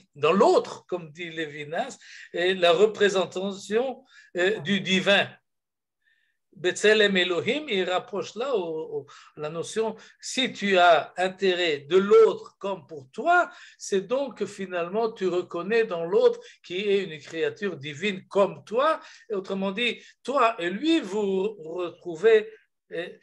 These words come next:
chez Akadosh Baruch Hu, et Ve'afta l'reacha kamocha, ani Hashem, c'est la fin, c'est la fin du, la fin du verset. Et là, ça va bien. Et, et, ben,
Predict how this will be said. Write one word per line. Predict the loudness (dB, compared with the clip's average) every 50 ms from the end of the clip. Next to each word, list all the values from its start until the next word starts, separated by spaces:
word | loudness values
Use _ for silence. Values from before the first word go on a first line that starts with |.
| _ _
chez | -12 -6 -4 0 0
Akadosh | 0 0 0 -4 -8 -6 -4 -4 -4 -4 -4
Baruch | -6 -6 -6 -6 -8 -8 -6
Hu, | -6 -6 -6 -8 -12 _ _ _ _ _
et | -14 -12 -12 -10 -10 -10 -10 -10 -12 -14 -18 -20 _ _ _ _ _ _ _ _ _ _ _ _ _ _ _ -6
Ve'afta | -6 -4 -4 -2 0 2 2
l'reacha | 2 2 2 2 0 0 0 -4 -6
kamocha, | -4 -4 -6 -4 -2 -2 -2 -2 -4 -6 -6 -6 -8 -10 _ _ _ _ _ _ _ _
ani | -6 -4 0 0 2 4 4
Hashem, | 2 2 0 0 2 2 2 0 -2 -8 _ _ _ _
c'est | _ -14 -12 -4
la | -4 -4
fin, | -4 -2 -4 -6 -6 -8 -16 -20 _
c'est | _ -4 -4 -2 -2
la | 0 -2
fin | -2 -2 -4 -4
du, | -4 -8 -10 -12 -12 _ _ -2
la | -2 -2
fin | 0 0 0 -2
du | -2 -2 -4
verset. | 0 0 0 0 0 -2 -4 -4 -4 -6 -10 -18 -20 -12 -6
Et | -2 -2 -2 0
là, | -2 -2 -4 -4
ça | -2 -2 -2
va | 0 0 -2
bien. | -2 0 -2 -2 -2 -4 -8 -16 -20 -18 _ -6
Et, | -4
et, | -4 0 2 2 0 0 -2
ben, | -4 -2 -2